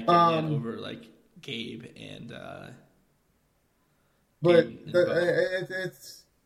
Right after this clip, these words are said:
Speaker 2: it's hard to say that it wouldn't be, especially with Gabe
Speaker 1: Yeah.
Speaker 2: Dean going for that third national championship in his senior year.
Speaker 1: Yeah, I would have to think that's the,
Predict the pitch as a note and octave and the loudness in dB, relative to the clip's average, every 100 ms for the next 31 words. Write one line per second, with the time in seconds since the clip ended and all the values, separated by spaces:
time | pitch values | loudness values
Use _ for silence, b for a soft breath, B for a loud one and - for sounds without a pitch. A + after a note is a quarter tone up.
0 | _ _ _ _ _ D3 F3+ B3 A3 - | _ _ _ _ _ -2 6 6 6 0
1 | G#3+ G3+ F#3 - - E3+ E3 F#3+ D#3+ C#3+ | 0 0 -4 -8 -4 -2 0 -2 0 2
2 | C#3 C#3 F3 F3 F3+ E3 - E3+ C#3+ E3+ | 2 0 -2 -2 -2 -4 0 0 0 0
3 | E3 D#3+ D3+ - - F3 E3+ D3 F3 D#3+ | 0 0 -2 -6 -2 0 2 -2 0 0
4 | F3 E3 D#3 D3+ D#3 D3+ E3 D#3+ D3 D3 | 0 -2 0 -2 -2 -4 -2 -2 -4 -2
5 | D3+ D3 C#3+ D#3+ D3+ D3 D#3 D3+ C#3+ - | -2 -2 -2 -2 0 0 0 0 -4 -8
6 | - - _ _ _ _ _ _ _ _ | -8 -8 _ _ _ _ _ _ _ _
7 | _ - - - _ _ C#3 B2 - C#3+ | _ 0 0 -2 _ _ -8 -4 2 2
8 | C#3+ C#3 C3+ - B2 A#2 A#2 - | 2 0 0 -4 -4 -6 -8 -10